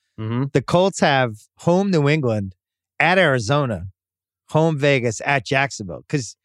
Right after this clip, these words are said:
Speaker 2: your instinct would be like, "Oh, the Colts, they probably are the best of all those teams," but they might not even get to nine wins.
Speaker 1: No, they have tough games all
Speaker 2: And then the dumbass
Speaker 1: finally.
Speaker 2: Chargers, they get to play the Giants at home this week.
Speaker 1: Mm-hmm.
Speaker 2: So they could all of a sudden be eight and five. And that might, at that point,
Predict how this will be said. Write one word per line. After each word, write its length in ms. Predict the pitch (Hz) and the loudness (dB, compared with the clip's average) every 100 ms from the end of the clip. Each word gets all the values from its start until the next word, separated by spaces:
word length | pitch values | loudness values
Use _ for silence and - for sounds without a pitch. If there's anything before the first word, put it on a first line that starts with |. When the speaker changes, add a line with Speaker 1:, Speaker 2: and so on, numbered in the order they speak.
| _ - | _ 0
Speaker 2:
your 120 | 185 | 2
instinct 280 | 269 - 156 | 2 -2 -2
would 80 | 135 | 2
be 60 | |
like, 120 | 139 143 | 2 2
"Oh, 120 | 147 | 2
the 120 | 143 | 0
Colts, 400 | - 151 104 - | 0 0 0 -2
they 160 | 147 147 | 0 0
probably 340 | 165 143 131 | 0 0 2
are 80 | 123 | 0
the 100 | 113 | 0
best 260 | 127 120 - | 0 0 0
of 100 | 120 | 0
all 140 | 131 | 2
those 200 | 120 107 | 0 -4
teams," 220 | 117 101 | -6 -8
but 220 | 90 120 | -4 -2
they 100 | 123 | 0
might 220 | 156 180 127 | 0 0 0
not 160 | 135 | 0
even 140 | 127 123 | 0 -2
get 140 | 123 | -2
to 60 | 127 | -2
nine 240 | 120 110 | -4 -2
wins. 400 | 123 143 92 117 | -2 -2 -4 -8
Speaker 1:
No, 180 | 110 127 | -4 -2
they 80 | 110 | -2
have 140 | 113 | -6
tough 240 | - 120 - | -2 -4 -2
games 320 | 123 117 95 | -2 -2 -4
all 140 | 98 165 | -2 2
Speaker 2:
And 100 | 170 | 4
then 120 | 233 | 4
the 100 | 170 | 4
dumbass 380 | 139 190 202 180 | 4 2 4 2
Speaker 1:
finally. 140 | 117 | 4
Speaker 2:
Chargers, 500 | 180 214 196 156 131 | 4 2 2 2 0
they 120 | - 175 | 0 0
get 140 | 214 | 2
to 80 | 165 | 0
play 160 | 170 156 | 0 0
the 100 | 123 | 0
Giants 480 | 101 160 185 135 - | 2 2 2 0 -2
at 120 | 120 | 0
home 260 | 156 180 | 2 0
this 200 | 147 113 - | -2 -4 -4
week. 340 | 101 110 - - | -4 -6 -10 -6
Speaker 1:
Mm-hmm. 300 | 127 127 131 120 _ | -2 0 -2 -6 _
Speaker 2:
So 220 | - 165 | 0 2
they 160 | 156 196 | 4 2
could 160 | 233 | 2
all 120 | 185 170 | 2 2
of 60 | |
a 40 | 156 | 0
sudden 280 | 180 160 | -2 -2
be 140 | 143 139 | 0 2
eight 180 | 156 123 | 2 0
and 120 | 131 | -2
five. 360 | 156 190 170 | 2 2 2
And 80 | 117 | 0
that 200 | 139 190 | -2 -2
might, 240 | 190 185 156 _ _ _ - | 0 -2 -4 _ _ _ -6
at 140 | 147 | -2
that 200 | 165 220 | 0 0
point, 340 | - 175 147 | 0 -2 -2